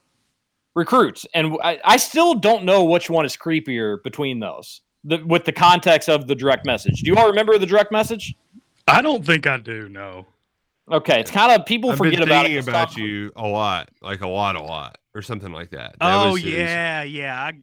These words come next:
Speaker 2: yeah, I remember now.
Speaker 3: And it was
Speaker 1: Yes.
Speaker 3: a transfer, right?
Speaker 1: Uh, it, it, people think that it was, it, yes, people think that.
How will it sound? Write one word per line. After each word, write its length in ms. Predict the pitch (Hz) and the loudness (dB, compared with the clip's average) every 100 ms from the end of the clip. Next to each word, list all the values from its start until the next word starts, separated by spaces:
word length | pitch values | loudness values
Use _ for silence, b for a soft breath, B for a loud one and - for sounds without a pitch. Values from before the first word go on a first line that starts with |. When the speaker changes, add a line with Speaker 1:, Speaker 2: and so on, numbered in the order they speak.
| 139 | -20
Speaker 2:
yeah, 220 | 135 131 | -14 -12
I 40 | |
remember 400 | 151 139 117 104 | -12 -14 -16 -20
now. 320 | 98 95 95 98 _ _ _ _ _ - | _ -20 _ _ _ _ _ _ _ -6
Speaker 3:
And 100 | 120 | 2
it 80 | 131 | 4
was 100 | 127 | 4
Speaker 1:
Yes. 160 | 113 | 0
Speaker 3:
a 20 | 110 | -2
transfer, 500 | 190 202 - 98 90 | -2 -2 -2 -4 0
right? 320 | 107 147 - _ _ _ _ _ _ _ _ - | 0 -2 -6 _ _ _ _ _ _ _ _ 0
Speaker 1:
Uh, 240 | 180 180 160 | 6 6 4
it, 260 | 175 156 | -2 -8
it, 260 | 180 156 - | -12 -14 -4
people 260 | 254 262 269 | -2 0 0
think 300 | 214 208 202 | 2 2 4
that 120 | 170 | 4
it 140 | 165 | 4
was, 600 | 156 147 139 123 - - _ | 4 4 2 0 -8 -14 _
it, 260 | 151 139 120 | 0 0 0
yes, 320 | 143 90 - | -2 -2 -4
people 260 | 185 175 | -4 -2
think 300 | 170 160 139 | -2 -2 -4
that. 260 | - 82 - | -6 -12 -12